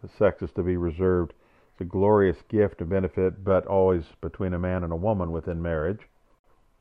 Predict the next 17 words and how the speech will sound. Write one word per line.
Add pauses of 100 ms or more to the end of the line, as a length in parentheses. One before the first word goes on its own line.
(640)
and
anything
outside
of
that
is,
uh,
sin. (560)
That
notion,
of
course,
is
scandalous
to
people
who